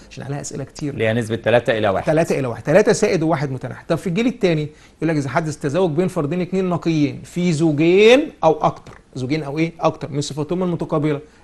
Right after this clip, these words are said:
Speaker 1: اللي يحصل تظهر الصفة السائدة في الجيل الأول، وفي الجيل التاني نفس الكلام بنسبة تلاتة إلى واحد.
Speaker 2: طبعًا
Speaker 1: طبعًا
Speaker 2: صفة
Speaker 1: التعريفات
Speaker 2: كل
Speaker 1: دي
Speaker 2: زوج
Speaker 1: مهمة.
Speaker 2: هنا في الحالة دي صفة كل زوج
Speaker 1: تورث
Speaker 2: بتورث
Speaker 1: مستقل.
Speaker 2: مستقلة، يعني
Speaker 1: آه.
Speaker 2: هنا صفة الطول هتورث مستقلة، لون الأزهار هتورث مستقلة، أو لون البذور، فكل صفة وراثية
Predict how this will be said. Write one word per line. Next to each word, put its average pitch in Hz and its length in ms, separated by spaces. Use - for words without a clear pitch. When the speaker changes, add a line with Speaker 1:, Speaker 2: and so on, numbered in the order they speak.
Speaker 1:
اللي 180 180
يحصل 185 300
تظهر 151 300
الصفة 147 280
السائدة 147 320
في 123 80
الجيل 139 240
الأول، 226 360
وفي 165 140
الجيل 180 180
التاني 196 280
نفس 190 160
الكلام 143 320
بنسبة 156 260
تلاتة 147 340
إلى 139 260
واحد. 151 240
Speaker 2:
طبعًا 131 100
Speaker 1:
طبعًا - 140
Speaker 2:
صفة - 120
Speaker 1:
التعريفات 156 340
Speaker 2:
كل 151 80
Speaker 1:
دي 190 100
Speaker 2:
زوج 175 140
Speaker 1:
مهمة. 170 240
Speaker 2:
هنا 175 180
في - 100
الحالة 120 280
دي 120 140
صفة 135 300
كل 120 320
زوج 139 180
Speaker 1:
تورث 139 180
Speaker 2:
بتورث 147 440
Speaker 1:
مستقل. 165 260
Speaker 2:
مستقلة، 98 360
يعني 98 280
Speaker 1:
آه. 113 40
Speaker 2:
هنا 117 180
صفة 113 240
الطول 117 340
هتورث 110 400
مستقلة، 120 540
لون 113 200
الأزهار 107 400
هتورث 107 380
مستقلة، 127 480
أو 104 140
لون 120 180
البذور، 110 280
فكل 151 400
صفة 147 240
وراثية 143 400